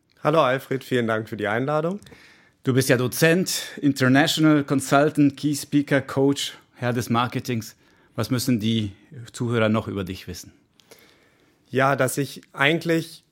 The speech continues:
Speaker 1: in letzter Zeit mehrere Aha-Effekte gehabt habe, dass viele Dinge, die ich tue, in meinen Projekten, in meinen Forschungsschwerpunkten, in meinen Themen, die ich auch bearbeitet habe, wirklich einfach in einem Stichwort zusammenzufassen sind. Und das ist Value-Based Healthcare Management.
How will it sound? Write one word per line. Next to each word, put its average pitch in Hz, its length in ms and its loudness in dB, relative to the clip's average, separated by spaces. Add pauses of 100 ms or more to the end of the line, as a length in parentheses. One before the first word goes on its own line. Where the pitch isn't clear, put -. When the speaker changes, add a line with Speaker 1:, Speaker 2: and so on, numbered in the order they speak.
(360)
Speaker 1:
in 139 220 -2
letzter 143 420 2
Zeit 147 540 0
mehrere 139 400 2
Aha-Effekte 131 800 -2
gehabt 131 360 -2
habe, 143 240 -2 (140)
dass 120 200 -6
viele 151 300 0
Dinge, 143 500 0
die 123 140 -4
ich 120 140 -10
tue, 180 400 -2 (640)
in 123 100 -4
meinen 127 220 0
Projekten, 139 720 0
in 113 240 -4
meinen 113 300 -4
Forschungsschwerpunkten, 123 1300 -2
in 107 140 -6
meinen 107 260 -4
Themen, 135 360 -2
die 113 80 -8
ich 113 120 -4
auch 110 100 -4
bearbeitet 113 580 -4
habe, 113 200 -8 (440)
wirklich 120 480 -4 (120)
einfach 123 380 -4
in 120 180 -4
einem 131 260 0
Stichwort 123 540 -4
zusammenzufassen 113 880 -6
sind. 117 280 -4
Und 113 140 -8
das 104 180 -8
ist - 200 -18
Value-Based 113 640 0
Healthcare 131 360 0
Management. 113 600 -8